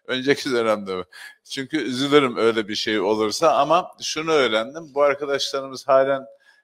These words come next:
bizde çalışıyorlarsa onları kendilerine uygun bir göreve mutlaka sağlayacağız. E, Sayın Genel Başkanım, biz, e, geçen hafta, e, bağımlılarla ilgili bir, e, yirmi beş bin metrekare bölüm açtık.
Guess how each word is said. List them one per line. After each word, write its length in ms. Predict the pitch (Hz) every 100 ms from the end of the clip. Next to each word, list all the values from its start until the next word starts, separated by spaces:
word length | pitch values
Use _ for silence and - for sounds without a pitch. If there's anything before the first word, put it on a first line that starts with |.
| _
bizde 240 | 131 127 135
çalışıyorlarsa 880 | - 131 120 - 131 175 165 -
onları 420 | 117 139 139 123 151
kendilerine 420 | 139 131 127 127
uygun 480 | 98 127 127 139 113
bir 180 | 104 - 110
göreve 420 | 127 123 127 147 139 - - _ -
mutlaka 540 | 151 - 127 143 151
sağlayacağız. 840 | - 135 127 120 113 87 92 90 - _ - _ _ _
E, 100 | 117 -
Sayın 300 | - - 156
Genel 300 | 160 156 139
Başkanım, 480 | 123 107 - 123 131
biz, 260 | 156 143 -
e, 280 | 110 131 123
geçen 360 | 120 143 175
hafta, 500 | 156 104 - 151 - _ _ _ _ _ _ _ -
e, 280 | 120 110
bağımlılarla 680 | 113 139 160 165 160 160 147
ilgili 500 | 113 110 101 98 95
bir, 380 | 98 92 _ -
e, 340 | 87 87 67 58 - - - _
yirmi 380 | 120 127 135 139
beş 260 | 147 -
bin 60 | 120
metrekare 560 | 120 110 113 120 156 123
bölüm 280 | 110 104
açtık. 460 | 95 85 - 95 _